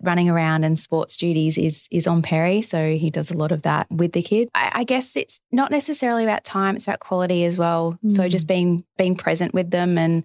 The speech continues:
Speaker 1: learning with them and doing what they like to enjoy. One focus of mine ha-, since I was ill in two thousand and nineteen has been on me. Uh, like, I guess a lot of working mums, you always tend to put yourself last. So I started yoga and meditation two or three years ago.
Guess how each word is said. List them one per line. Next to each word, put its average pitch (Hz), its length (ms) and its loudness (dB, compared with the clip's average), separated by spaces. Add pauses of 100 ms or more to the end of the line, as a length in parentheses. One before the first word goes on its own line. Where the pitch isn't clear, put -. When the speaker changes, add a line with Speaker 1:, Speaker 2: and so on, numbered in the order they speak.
Speaker 1:
learning 175 320 4
with 165 160 0
them 170 160 2
and 170 120 2
doing 170 260 2
what - 120 -2
they 170 480 0
like - 180 0
to - 140 -6
enjoy. 175 600 0
One 180 320 0
focus 175 400 -2
of 175 120 -2
mine 175 300 0
ha-, 170 260 -2
since - 640 -2
I 160 120 -2
was 165 340 0
ill 165 160 0
in 165 100 2
two - 180 0
thousand 170 280 0
and 165 100 4
nineteen 165 480 2
has 165 220 2
been 170 260 0
on 170 200 2
me. 269 420 2
Uh, 185 100 0
like, 170 300 0
I 170 180 2
guess 170 180 0
a 170 60 0
lot 160 220 0
of 165 180 -2
working 180 380 0
mums, 185 640 0
you 170 180 0
always 165 380 0
tend 170 220 0
to 165 60 0
put - 160 -4
yourself 180 320 0
last. 220 520 0
So 180 100 0
I 165 240 0
started 160 340 -2
yoga 165 300 0
and 165 100 0
meditation 165 840 0
two - 180 -4
or 196 60 0
three 190 180 0
years 185 180 0
ago. 214 260 0